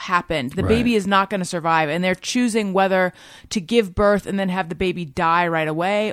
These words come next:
Speaker 1: or whether to avoid that particular horrendous outcome. Like, the people who, this is
Speaker 2: I think
Speaker 1: the
Speaker 2: that's generally true.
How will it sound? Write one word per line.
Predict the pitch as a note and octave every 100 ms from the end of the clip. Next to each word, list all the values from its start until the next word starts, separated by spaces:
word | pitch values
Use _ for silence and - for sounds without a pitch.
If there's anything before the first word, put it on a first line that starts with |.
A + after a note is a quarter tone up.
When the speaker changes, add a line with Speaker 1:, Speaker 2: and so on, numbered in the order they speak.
| -
Speaker 1:
or | F#3+ F#3
whether | F#3 F#3 F3
to | F3 - F3+ E3+ D#3+ -
avoid | F#3 D#3 F3+ F#3 F3 E3
that | F3+ F3 -
particular | - - F#3+ - D#3+ D#3 D3+ C3+ _ _ _ - _ _ _ _ _ _
horrendous | - - G3+ F#3 F3 F3+ D#3+ D#3 -
outcome. | D3+ - - C#3 F#2+
Like, | F#3 F#3+ - -
the | -
people | - E4 F4
who, | C4+ -
this | A#3+ F4
is | F#4 C4 - _ -
Speaker 2:
I |
think | A#2 G2
Speaker 1:
the |
Speaker 2:
that's | -
generally | F#2 E2 E2+ D#2
true. | - F2